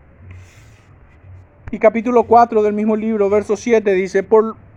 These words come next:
he peleado la buena batalla, he acabado la carrera, he guardado la fe." El Señor nos conceda, hermanos, darnos cuenta de esto al final de nuestros días y poder decir juntamente con Pablo:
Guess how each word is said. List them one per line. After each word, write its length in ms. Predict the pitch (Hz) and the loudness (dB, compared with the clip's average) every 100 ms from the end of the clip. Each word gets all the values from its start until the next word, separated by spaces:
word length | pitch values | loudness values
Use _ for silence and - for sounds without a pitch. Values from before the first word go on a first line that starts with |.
| - - - - | -20 -20 -20 2
he 100 | 254 | 2
peleado 520 | 262 277 240 233 247 | 4 4 6 6 6
la 80 | 240 | 6
buena 260 | 226 233 240 | 4 4 4
batalla, 600 | 226 208 208 208 190 190 - | 2 4 4 4 0 -4 0
he 100 | 226 | 4
acabado 560 | 262 247 247 233 277 262 | 4 6 6 8 8 8
la 140 | 262 | 6
carrera, 500 | 254 208 208 196 175 - - | 4 4 6 6 2 -2 4
he 140 | 233 | 6
guardado 600 | 240 226 202 208 233 226 | 8 6 6 6 6 4
la 140 | 208 | -2
fe." 320 | 196 220 214 180 - - - - - - - - - - - - - - - | -2 0 0 -2 -12 -20 -20 -20 -20 -20 -20 -20 -20 -20 -20 -20 -20 -8 -4
El 80 | |
Señor 240 | 202 240 262 | 0 2 4
nos 140 | 294 | 4
conceda, 600 | 311 262 240 254 269 277 | 4 2 4 6 8 8
hermanos, 420 | 254 220 240 240 208 | 4 0 -4 -2 0
darnos 320 | 262 285 262 | 2 0 0
cuenta 480 | - 247 277 254 233 | 2 4 4 0 0
de 120 | 220 | 0
esto 160 | 226 | 0
al 100 | 240 | -2
final 360 | 233 254 233 262 | -2 -4 -2 -2
de 80 | 262 | -2
nuestros 360 | 233 220 208 | -6 -4 -4
días 360 | 190 202 180 165 | -4 -6 -6 -8
y 100 | 226 | -10
poder 280 | 202 226 240 | -4 -2 -2
decir 300 | 233 196 220 | -4 -6 -10
juntamente 680 | 214 254 254 240 220 202 202 | -8 -6 -4 -4 -6 -6 -8
con 140 | 196 185 | -8 -6
Pablo: 380 | 180 175 160 | -6 -6 -8